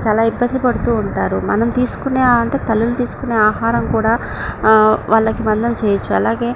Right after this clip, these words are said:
కడుపులో నొప్పిది కూడా వాళ్ళు గట్టిగా ఉక్కపట్టి ఏడుస్తున్నారు, ఇంకా ఏడుపు ఆపట్లేదు, బాగా గట్టిగా ఏడుస్తున్నారు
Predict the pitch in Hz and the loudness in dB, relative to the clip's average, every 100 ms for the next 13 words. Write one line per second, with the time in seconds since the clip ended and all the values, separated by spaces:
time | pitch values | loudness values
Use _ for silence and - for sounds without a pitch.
0 | - - - 226 208 240 240 214 - 208 | -8 -12 -4 -2 0 2 2 2 -2 -4
1 | 202 214 269 330 - 190 202 196 202 180 | -2 0 0 -2 -2 0 0 0 -2 -4
2 | - 254 277 - 196 - - 220 233 226 | -4 0 0 0 -4 -6 -4 -4 -4 -2
3 | 214 196 196 - 190 190 190 196 190 190 | 0 0 -2 -4 -2 0 0 -2 -2 -2
4 | 190 214 196 175 202 214 202 196 233 - | 0 -2 0 2 2 -2 -4 -2 -2 -2
5 | 175 175 175 196 185 170 196 220 196 185 | 0 0 0 -2 -4 -6 -4 0 0 0
6 | 196 - 190 185 190 | -4 -4 -2 0 -2